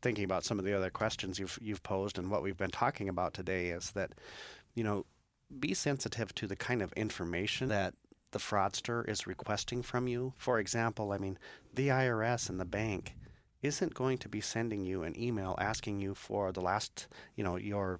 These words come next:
social security number or other very sensitive information. A, we've already got it if we're legitimate <laughs> and your institution. So, you know, again, just take a step back, consider the transaction. And like Clay said,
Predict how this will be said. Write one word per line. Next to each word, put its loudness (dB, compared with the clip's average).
social 0
security 0
number 2
or 0
other 2
very 2
sensitive -2
information. -2
A, 0
we've 0
already 2
got 0
it -2
if -2
we're 0
legitimate -4
<laughs> -6
and 2
your 4
institution. -4
So, -2
you 0
know, 4
again, 2
just -4
take -2
a 0
step 0
back, 2
consider -4
the -2
transaction. 0
And 4
like 2
Clay 0
said, -6